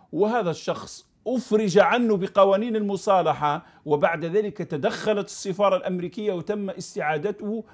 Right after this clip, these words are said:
مجددا إلى السجن. نعم، وتم التحقيق له معه من طرف ضباط ال اف بي اي، جاءوا من الولايات المتحدة الأمريكية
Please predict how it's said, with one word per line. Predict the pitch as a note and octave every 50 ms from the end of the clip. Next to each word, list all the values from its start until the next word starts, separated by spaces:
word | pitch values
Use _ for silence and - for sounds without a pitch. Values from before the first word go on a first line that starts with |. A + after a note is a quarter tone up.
| _ _ _ _ _ D#3
مجددا | C3+ D3 C#3 A#2+ D3+ G3+ F#3+ E3 C#3+ C#3+ C#3+ C#3+ C3 D#3 F#3 F#3+ E3+ - -
إلى | E3 C3 B2+ C#3
السجن. | B2+ B2+ - - - E3 F#3+ C#3+ C3+ A#2 - - _ _ _ _ _ _ _ _ _ _ _ _ _ _ _
نعم، | C3 B2 C#3 E3 E3+ C#3 B2 A2 - _ _ _ - -
وتم | - C3+ D3 - - A#3 B3 B3 A3 G#3+
التحقيق | G#3 - - F#3 - - - - A3+ A3 G#3 - - G#3+
له | G#3+ G3 G3+ G3
معه | G3 A3+ - D3+ F#3 F#3 E3+ F#3
من | G3 G#3 G#3 F3+
طرف | - F#3+ F#3+ G3+ F#3+ - E3
ضباط | C3 D#3+ D#3+ C#3 C#3 D#3 A3 B3+ A#3+ G#3 - -
ال | F3+ - - -
اف | B3 G#3 E3+ D#3
بي | E3 G3+ G#3+ A#3 A3+
اي، | A3+ A#3 C4 C4 C4 - - _ _ -
جاءوا | B2 D#3+ G#3+ A#3+ A3+ G#3+
من | G3+ G#3
الولايات | G#3 G3 G#3+ A#3 A3+ A#3 G#3+ -
المتحدة | A3 G3+ G#3+ G3+ - - F#3 G#3 F#3+ G#3
الأمريكية | - - G#3 G3+ G#3 - - B3 C4 B3+ B3+